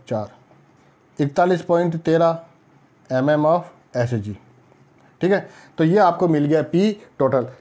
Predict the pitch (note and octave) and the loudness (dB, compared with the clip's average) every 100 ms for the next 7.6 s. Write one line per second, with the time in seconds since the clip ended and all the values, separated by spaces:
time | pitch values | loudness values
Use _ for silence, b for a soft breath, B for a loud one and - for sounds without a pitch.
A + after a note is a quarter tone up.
0 | - E3+ F#3 F#3 E3+ - E3 - F#3+ G3+ | -2 2 2 2 2 0 -2 0 0 0
1 | F3+ D#3+ F#3 G3+ F#3 F3+ F#3+ F#3 B B | 2 0 2 2 2 2 2 0 B B
2 | D3+ D#3+ D#3+ D#3+ E3 F3+ E3+ D#3+ F3 E3+ | 0 2 2 2 0 2 2 2 2 0
3 | - F3+ E3+ D#3+ D3 B2+ B2+ B2 C3+ C#3 | 0 2 4 4 4 4 2 0 0 0
4 | D#3+ E3 F3+ E3+ D3 C#3 C3 A2 b b | -2 -2 0 0 2 2 2 0 b b
5 | _ C3+ C3+ D3 B2+ C3+ C#3+ D3+ C3 B2 | _ -4 -2 0 2 2 2 2 2 2
6 | A#2+ A#2+ D3 C#3+ E3+ D#3 D#3+ E3 E3 E3+ | 0 0 0 0 0 2 2 2 0 -4
7 | B B _ F3 F#3 D3 | B B _ 2 4 4